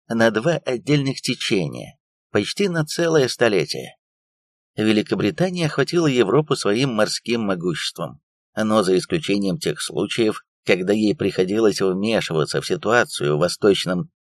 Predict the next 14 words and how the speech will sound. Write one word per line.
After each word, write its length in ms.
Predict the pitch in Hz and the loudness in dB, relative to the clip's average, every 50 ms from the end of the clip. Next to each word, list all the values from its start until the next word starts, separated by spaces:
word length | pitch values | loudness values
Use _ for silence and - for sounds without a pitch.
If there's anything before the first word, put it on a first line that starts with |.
| _ _ | _ _
Средиземноморье 1160 | - - - 220 202 180 180 160 160 180 156 - - 76 226 - 160 - 85 73 69 - - _ _ _ | -10 0 0 2 2 2 0 0 0 -2 0 -2 -2 0 2 2 2 2 0 -4 -8 -10 -14 _ _ _
из-за 300 | _ - 165 170 147 139 | _ 0 0 2 2 0
контактов 800 | 131 - 107 92 85 76 - - 92 82 - - - 78 - - _ | 0 2 0 0 0 0 0 0 0 0 0 0 -2 -2 -2 -2 _
с 160 | _ - - - - | _ -14 -14 -14 -8
Индиями, 720 | _ 123 147 165 165 151 165 165 165 165 165 175 165 156 - _ _ _ _ _ _ _ _ _ _ _ _ _ | _ -2 0 0 0 -2 -4 -4 -4 -4 -4 -4 -6 -6 -8 _ _ _ _ _ _ _ _ _ _ _ _ _
почти 380 | - 107 101 - - - 196 196 | 2 2 2 2 0 0 0 0
не 140 | 190 175 | 0 -2
принимала 480 | 151 139 135 127 127 135 160 190 180 156 | -2 -2 -4 -2 -2 -2 -2 0 0 0
участия 500 | 147 135 - - 165 156 151 - - 135 123 | 0 0 0 -2 -2 -4 -4 -2 0 0 0
в 80 | - | 0
текущей 480 | - - 104 - - 110 101 - - - | 0 -6 -6 -4 -4 -6 -6 -4 -4 -2
политике 600 | 151 - 58 57 55 - - - - 78 71 - _ _ _ _ _ _ | 0 0 0 0 -4 -6 -8 -10 -8 -12 -14 -14 _ _ _ _ _ _
Европейского 960 | _ 104 110 120 147 139 131 127 120 - 127 120 113 95 - - - 104 98 | _ -2 2 4 4 4 4 4 4 6 4 4 4 4 0 -2 2 2 2
полуострова. 720 | 82 76 92 87 85 80 57 - - - - - - - - | 2 2 0 2 4 4 2 2 -2 -8 -8 -8 -8 -10 -12